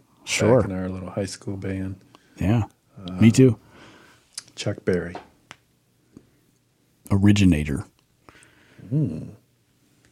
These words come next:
Speaker 2: Frank Zappa.
Speaker 1: Lunatic.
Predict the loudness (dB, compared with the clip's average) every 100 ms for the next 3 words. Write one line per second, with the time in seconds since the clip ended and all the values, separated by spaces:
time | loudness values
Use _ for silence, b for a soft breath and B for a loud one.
0 | _ _ _ _ _ -4 -2 0 -2 -2
1 | -10 -20 _ _ _ _ _ _ -18 -18
2 | _ _ _ _ _ _ 8 10 10 8
3 | 4 0 -10